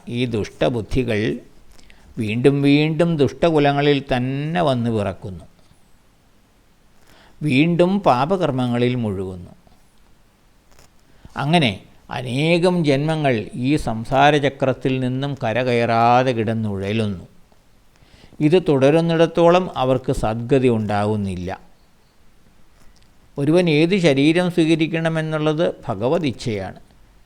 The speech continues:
അത് അവൻ്റെ പൂർവജന്മത്തിലെ കർമ്മവാസനകൾക്കനുസൃതമായി ലഭിക്കുന്നതാണ്. ആസുരജന്മങ്ങൾക്ക് തന്നിഷ്ടം പോലെ പ്രവർത്തിക്കുവാൻ സ്വാതന്ത്ര്യമുണ്ട്,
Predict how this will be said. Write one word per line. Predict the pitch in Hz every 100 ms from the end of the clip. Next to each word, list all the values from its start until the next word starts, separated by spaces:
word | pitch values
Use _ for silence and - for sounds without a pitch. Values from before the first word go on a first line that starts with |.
| _ _ _ _
അത് | - 127 175 233 - -
അവൻ്റെ | 117 117 139
പൂർവജന്മത്തിലെ | 160 113 113 147 147 139 143 147 147 156 160
കർമ്മവാസനകൾക്കനുസൃതമായി | 127 113 117 156 135 113 120 123 143 151 147 160 156 - 123 123 123 - 170 170 143 113 87 80 - _ _ _ _ _ _ _ _ _ -
ലഭിക്കുന്നതാണ്. | 139 131 123 110 98 92 90 113 _ _ - _ - - - _ _ _ _ - -
ആസുരജന്മങ്ങൾക്ക് | 117 123 - 151 151 147 151 156 156 170 180 - -
തന്നിഷ്ടം | - 110 139 143 - 175
പോലെ | 160 156 170
പ്രവർത്തിക്കുവാൻ | 202 147 139 151 - 170 170 170 180
സ്വാതന്ത്ര്യമുണ്ട്, | 190 156 147 170 175 175 170 165